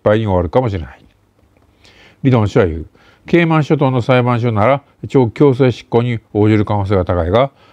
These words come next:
エバーグランデの資産があるのはケイマン諸島ではない。えー、中国本土でね、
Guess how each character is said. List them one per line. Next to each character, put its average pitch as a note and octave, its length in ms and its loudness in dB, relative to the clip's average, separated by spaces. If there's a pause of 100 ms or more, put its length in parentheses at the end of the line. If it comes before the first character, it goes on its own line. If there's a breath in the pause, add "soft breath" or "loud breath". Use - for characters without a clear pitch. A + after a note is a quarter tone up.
(140 soft breath)
エ B2+ 100 2
バ D3+ 160 4
ー D3 60 2
グ C#3+ 60 2
ラ C#3 100 2
ン A#2 60 -2
デ G#2 80 -2
の F#2+ 80 -2
資 - 100 -10
産 A#2+ 160 0
が F#2+ 80 0
あ F2+ 60 2
る F2+ 40 -2
の G#2 100 -2
は F2+ 100 -4
ケ B2+ 140 0
イ B2+ 40 0
マ A#2+ 100 0
ン G#2+ 60 -2
諸 G#2 100 -2
島 F#2+ 140 0
で C3 80 4
は G#2 80 2
な D2 80 -8
い。 C#2+ 100 -20 (880 soft breath)
え G#2+ 100 -2
ー、 G2 160 -2
中 D#3+ 260 2
国 F#3 100 2
本 C4+ 280 -4
土 F#3+ 100 2
で B2 80 2
ね、 D3 180 2